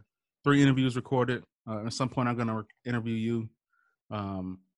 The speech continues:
and that's gonna be, that's gonna be a lot. You know, it's gonna be like Joe Rogan's podcast,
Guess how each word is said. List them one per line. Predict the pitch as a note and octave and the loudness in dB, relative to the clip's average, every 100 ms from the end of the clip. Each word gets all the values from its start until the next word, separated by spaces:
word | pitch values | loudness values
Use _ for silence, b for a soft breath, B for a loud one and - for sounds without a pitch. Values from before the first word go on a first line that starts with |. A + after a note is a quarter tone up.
| _ _ _ _ _ - | _ _ _ _ _ -10
and | G#2+ | -6
that's | A#2 B2 | -6 -4
gonna | A#2+ A2 | -4 -2
be, | A2+ A2 A2 A2 G#2+ _ _ _ _ _ _ _ | -2 -2 -2 -4 -8 _ _ _ _ _ _ _
that's | C3+ G3 | -4 2
gonna | E3 | 4
be | C#3+ | 4
a | B2 | 4
lot. | A#2+ E2+ | 4 2
You | A2+ | -2
know, | A#2 | 0
it's | A#2 | -2
gonna | B2+ B2 | -2 -2
be | A#2+ A#2+ | -2 0
like | A2+ G#2+ G#2+ B2 | 0 0 -4 -10
Joe | A2+ A#2 | -2 2
Rogan's | A2 G#2 G#2 | 2 -2 -6
podcast, | A2 G#2 G2+ F2 G2+ | -4 -4 -6 -10 -10